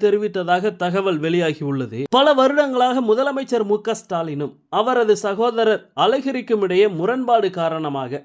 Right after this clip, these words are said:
பேசாமல் இருந்து வந்ததாக கூறப்படுகிறது. மேலும் திமுக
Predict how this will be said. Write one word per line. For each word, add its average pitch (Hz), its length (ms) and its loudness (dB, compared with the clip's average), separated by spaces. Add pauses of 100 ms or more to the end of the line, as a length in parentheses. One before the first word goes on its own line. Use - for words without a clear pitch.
(140)
பேசாமல் 277 680 0
இருந்து 226 300 2
வந்ததாக 170 540 -2
கூறப்படுகிறது. 127 640 -6 (240)
மேலும் 254 380 6
திமுக 285 400 2